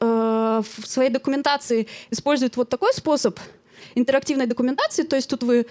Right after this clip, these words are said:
вводите необходимые параметры каждой операции отдельно и смотрите, что получается, к-,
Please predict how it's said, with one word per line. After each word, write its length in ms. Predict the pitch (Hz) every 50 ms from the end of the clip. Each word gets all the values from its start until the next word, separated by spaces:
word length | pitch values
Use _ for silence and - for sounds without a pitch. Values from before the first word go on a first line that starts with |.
| - - - -
вводите 400 | 220 254 285 240 247 - - 226
необходимые 480 | 233 226 233 - 247 226 269 262 240
параметры 600 | 233 - - 320 440 508 453 - - 320 311 302 - - - _
каждой 300 | - 269 262 233 220 247
операции 400 | 240 - 254 254 240 - - 233
отдельно 460 | 226 220 233 240 226 220 208 202 185 - - - - - -
и 140 | 302 381 381
смотрите, 440 | - 302 302 330 330 262 247 - -
что 140 | - 285
получается, 680 | - - 269 269 - - - 233 427 427 - - 254 233
к-, 260 | - - - - -